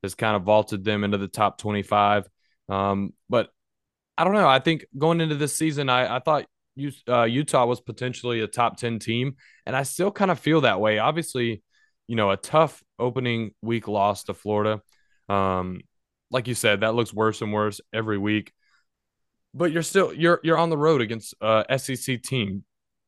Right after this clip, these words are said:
You know, obviously that's a tough, tough spot to be in. Um, I think quarterback Cam Rising does have a really big day. I think both of these quarterbacks come out slinging the ball.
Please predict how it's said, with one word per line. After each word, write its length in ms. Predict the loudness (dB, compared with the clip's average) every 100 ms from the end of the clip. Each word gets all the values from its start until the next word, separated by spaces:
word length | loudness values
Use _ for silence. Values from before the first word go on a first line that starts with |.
| _
You 140 | -4
know, 100 | 0
obviously 400 | 4 2 2 -2
that's 260 | 0 -2 -4
a 40 | -2
tough, 340 | -2 -2 _ _
tough 180 | -6 -6
spot 300 | -4 0 0
to 80 | 0
be 260 | -2 0 2
in. 280 | 0 -4 -10 _ _ -4
Um, 560 | 0 0 0 -2 -6 -12 _ _ -2
I 140 | 0
think 260 | 0 -4 -6 _
quarterback 460 | -2 2 4 2 2
Cam 260 | 0 2 4
Rising 380 | 2 2 -4
does 240 | 0 0 2
have 160 | -2
a 60 | -2
really 240 | -2 -2
big 260 | -2 -4 -2
day. 320 | 0 2 0 -4 _ _
I 100 | -6
think 260 | -2 -2 2
both 200 | 0 0
of 60 |
these 180 | -2 -2
quarterbacks 640 | 0 0 2 2 2 -2
come 160 | -8 -2
out 180 | 0 -2
slinging 320 | -4 -4 -2
the 80 | 0
ball. 340 | 4 2 0